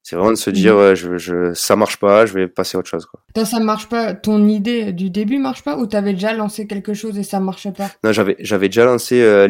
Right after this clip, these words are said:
Speaker 1: l'idée, ça a été toujours plus ou moins la, je veux, l'idée, ça a été plus, toujours plus ou moins la même, c'est de gérer des travaux, réunir des artisans, ben, qui sont bons et qualifiés et pouvoir gérer des travaux chez des clients. Donc au départ, en fait, vraiment, le, le, le, mon premier,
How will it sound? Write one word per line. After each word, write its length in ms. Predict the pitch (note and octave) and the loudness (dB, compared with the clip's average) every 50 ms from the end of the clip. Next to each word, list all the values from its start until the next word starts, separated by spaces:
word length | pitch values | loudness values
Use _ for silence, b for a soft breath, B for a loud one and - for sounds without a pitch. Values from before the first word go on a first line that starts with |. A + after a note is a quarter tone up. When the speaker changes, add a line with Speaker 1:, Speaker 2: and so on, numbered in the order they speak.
| G#2 - | 2 -2
Speaker 1:
l'idée, 260 | - B2 B2 B2 C3+ | -4 -4 0 2 2
ça 140 | D3 - C3 | 2 2 2
a 20 | G#2+ | 0
été 100 | - G2+ | 0 -2
toujours 280 | - - A#2+ A#2 - | -4 -4 -6 -6 -8
plus 260 | - - - A2 G#2 | -10 -12 -12 -10 -8
ou 60 | G#2+ G#2+ | -4 -2
moins 160 | G#2+ G#2+ G#2+ | 0 0 2
la, 360 | G#2 G2+ G2 F#2+ F#2+ F#2 F#2 | 2 4 4 4 4 2 2
je 120 | F2+ - - | 0 -2 -4
veux, 60 | G#2 | -4
l'idée, 180 | G#2 G2 G#2 G#2+ | -2 -2 -2 -2
ça 120 | - F#2+ | -4 -6
a 20 | |
été 100 | - - | -8 -8
plus, 220 | - - - - - | -10 -10 -12 -18 -14
toujours 160 | - G2+ - | -12 -12 -12
plus 160 | - - G2 | -10 -10 -8
ou 60 | F#2+ | -4
moins 100 | F#2+ F#2 | 0 0
la 120 | F#2 F2+ F2+ | 2 2 2
même, 260 | F#2 G2 G2+ G2+ G2 | 2 2 2 2 0
c'est 140 | - - F2 E2 | -2 -8 -8 -8
de 80 | E2+ | -8
gérer 300 | E2 - F#2 F2+ F#2 F#2+ | -6 -6 -4 -2 0 0
des 100 | F#2+ F2+ | 0 0
travaux, 480 | - - - F2+ F2 F2 F#2 G2 A2 - B B B B B | -2 -2 -2 -2 0 0 0 0 0 -2 B B B B B
réunir 520 | F#2+ F#2+ G2 F#2+ G2+ G2+ G#2 G#2+ G#2+ G#2 | -6 -2 0 2 2 2 2 2 2 4
des 160 | G2 F#2+ F#2 F#2+ | 2 2 0 0
artisans, 560 | F2+ - - - G2 F#2+ G2+ G2+ G#2 G2+ G2 _ _ b b b b b - | -2 -6 -6 -6 -4 -2 0 0 0 -2 -4 _ _ b b b b b -16
ben, 80 | - - | -16 -12
qui 100 | - - | -10 -10
sont 160 | - - F2+ | -10 -8 -8
bons 240 | F2 F2 F#2+ F#2 F#2 | -6 -4 -2 -2 -2
et 60 | F#2 | -2
qualifiés 640 | - F#2 F2 E2+ E2 - - G#2+ A2+ A#2 A#2+ A2+ F#2+ | -4 -6 -8 -8 -8 -6 -2 2 2 4 4 4 2
et 40 | F#2 | -2
pouvoir 300 | - - - F#2 F#2+ F#2+ | -6 -8 -6 -4 -4 -4
gérer 220 | F#2 F#2 F#2+ F2+ G2 | -4 -4 -2 0 0
des 100 | F#2+ F2+ | 0 0
travaux 360 | - - E2 D#2+ F#2 G#2 A2+ | -2 -4 -4 0 0 2 2
chez 160 | A2+ - G2+ | 0 0 -2
des 120 | F#2+ F#2+ F2+ | -4 -4 -4
clients. 340 | - - F#2 F2+ E2+ E2+ - _ - | -4 -6 -6 -6 -6 -6 -10 _ -10
Donc 180 | F2+ F2+ E2+ - | -10 -8 -6 -6
au 60 | F2 | -4
départ, 320 | F2 E2+ E2 - A2+ A2+ | -4 -2 2 4 4 4
en 80 | A2 F#2+ | 4 2
fait, 360 | - G#2+ G#2+ G#2+ - - - - _ - | 2 0 0 0 -4 -10 -14 -14 _ -10
vraiment, 360 | F2+ F#2 F#2 F#2+ G2+ G#2+ A2 | -6 -2 0 2 2 4 4
le, 360 | G#2+ G#2 G2 F#2+ F#2 F2+ F2+ | 4 4 6 6 6 6 4
le, 180 | F2+ F2+ F2+ F2 | 4 4 2 2
le, 120 | F2 F2 | 2 0
mon 140 | F#2 F2+ F2+ | -2 -2 -4
premier, 420 | - - - A#2 G#2+ A2 G#2+ G#2 | -4 -4 -2 0 0 2 2 4